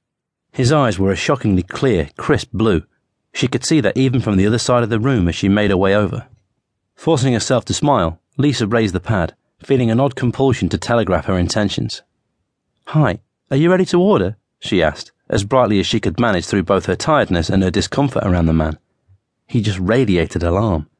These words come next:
He regarded her face for a moment, steely blue eyes staring intently at her as if she was someone to be vetted,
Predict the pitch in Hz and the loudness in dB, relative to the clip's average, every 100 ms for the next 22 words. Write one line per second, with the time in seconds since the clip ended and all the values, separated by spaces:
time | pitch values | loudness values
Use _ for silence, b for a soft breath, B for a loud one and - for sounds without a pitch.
0 | _ _ _ _ _ _ _ _ _ - | _ _ _ _ _ _ _ _ _ -2
1 | 143 135 170 139 104 104 165 156 - 98 | 0 2 2 2 0 0 0 0 0 0
2 | 87 80 73 _ _ _ _ - - 165 | 2 0 -4 _ _ _ _ -10 0 2
3 | 135 135 139 120 120 - 123 110 98 95 | 2 2 4 4 2 0 0 2 0 0
4 | 151 120 110 123 123 87 85 101 131 - | 0 2 2 0 0 -4 -2 -2 -2 0
5 | 135 117 135 131 117 98 95 127 120 - | 0 0 0 0 0 0 0 0 -2 -4